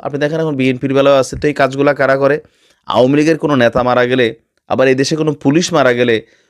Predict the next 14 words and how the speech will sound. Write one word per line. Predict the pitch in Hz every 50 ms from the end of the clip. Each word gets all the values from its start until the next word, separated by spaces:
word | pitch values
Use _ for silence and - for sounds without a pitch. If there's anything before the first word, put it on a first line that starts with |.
| _ _
তখন | - 143 165 170
আমরা | 160 151 151 147
দেখতাম | 135 131 123 - 147 139
যে | 139 135
কমেন্টের | - 131 120 123 135 139 135 - 135
মধ্যে | 139 135 127 139 143 - -
আলহামদুলিল্লাহ, | 101 107 104 123 139 143 139 135 131 127 123 120 117 113
লাইক, | 107 101 101 104 117 123 127 117 - 110
লাভ, | 101 95 101 110 110 110
রিয়েক্টের | 120 127 123 113 - - 120 107
বন্যা, | 101 107 107 104 95 90 90
মানে | 101 120 151 170 170 - _ _ _ _ _ _
এক | - 110 113 101 98 87 85
বিকৃত | 127 131 131 _ _ _ - 165 170 175 165 - - 131